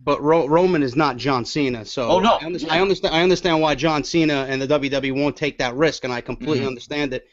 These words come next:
Speaker 1: One hundred percent business, I understand it. But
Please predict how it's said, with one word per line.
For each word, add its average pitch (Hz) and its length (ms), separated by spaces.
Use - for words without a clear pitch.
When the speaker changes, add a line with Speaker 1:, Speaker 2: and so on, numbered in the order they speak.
Speaker 1:
One 160 160
hundred 160 260
percent 147 260
business, 139 380
I 135 80
understand 131 460
it. 110 80
But 117 200